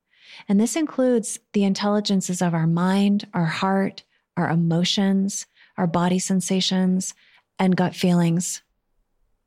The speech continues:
Intuitive power helps us to gain insights, guidance, and information that is often beyond what our conceptual mind can access with our logic and reason. It requires a depth of listening.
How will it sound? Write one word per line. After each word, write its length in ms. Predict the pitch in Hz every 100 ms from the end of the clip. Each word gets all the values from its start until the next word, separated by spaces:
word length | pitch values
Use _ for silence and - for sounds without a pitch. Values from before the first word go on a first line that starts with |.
| _ _ _ _ - - -
Intuitive 560 | - 214 233 294 320 -
power 340 | - 175 180
helps 340 | 185 190 190 -
us 140 | 180
to 100 | -
gain 260 | 180 175 175
insights, 720 | - 185 - 208 208 208 - - _
guidance, 520 | 170 175 196 202 208
and 160 | - 180
information 640 | 180 - 190 175 180 190
that 100 | 185
is 100 | 185
often 360 | - 202 - 311
beyond 440 | 254 208 190 196
what 120 | 190
our 80 | 180
conceptual 560 | 170 175 185 - 190 180
mind 280 | 180 175 175
can 160 | 175 -
access 640 | 190 - 175 147 170 -
with 180 | 196 180
our 100 | 170
logic 360 | 170 170 175 165
and 120 | 170
reason. 400 | 165 160 147 175 _ _ _ _ _ _ - _ -
It 120 | 214
requires 680 | 262 262 240 247 247 190 175 -
a 80 |
depth 460 | 175 - 180 175 -
of 140 | 180
listening. 520 | 180 175 185 170 170